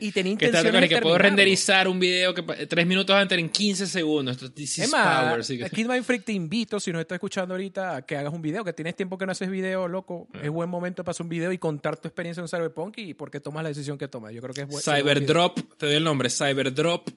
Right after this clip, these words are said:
Speaker 2: dos mil veinte. Esperaré ese.
Speaker 1: <laughs>
Speaker 2: Está bueno. Pero sí, loco, esto ha sido una locura. Em, obviamente los que quieran pedir reembolsos lo pueden hacer. Recuerden,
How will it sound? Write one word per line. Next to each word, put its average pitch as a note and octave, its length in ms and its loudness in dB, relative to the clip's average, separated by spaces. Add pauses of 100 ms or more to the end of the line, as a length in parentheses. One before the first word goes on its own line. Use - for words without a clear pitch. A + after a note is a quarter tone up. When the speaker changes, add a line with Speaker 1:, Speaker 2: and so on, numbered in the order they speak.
(160)
Speaker 2:
dos C#3 160 -4
mil D3 140 -2
veinte. A2+ 340 -4 (340)
Esperaré C3 440 0
ese. C#3+ 180 -2
Speaker 1:
<laughs> - 1080 -20
Speaker 2:
Está G#2+ 180 -8
bueno. G2 180 -10 (180)
Pero B2+ 120 -4
sí, D#3+ 140 0
loco, C#3 180 0
esto C3+ 100 -2
ha D3+ 60 0
sido E3 280 -2
una D#3 480 -4 (300)
locura. D#3 640 -2 (720)
Em, A#2+ 760 -6 (380)
obviamente D#3 380 0
los D#3+ 100 0
que C#3+ 120 -2
quieran D#3+ 240 2
pedir F3+ 200 4
reembolsos F3 480 0
lo D#3+ 120 -4
pueden D3+ 220 0
hacer. E3 260 0
Recuerden, D#3 440 -2